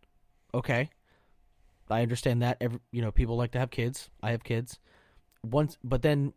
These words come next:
you make a decision to have a kid. And then number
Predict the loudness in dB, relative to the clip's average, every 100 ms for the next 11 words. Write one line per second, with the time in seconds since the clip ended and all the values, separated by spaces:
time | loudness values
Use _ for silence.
0 | _ _ _ _ -10 -4 0 2 2 0
1 | 2 4 4 4 0 -2 2 4 4 2
2 | 0 -2 -4 -16 _ _ _ _ _ -10
3 | 0 4 6 6 2 -4 0 2 2 0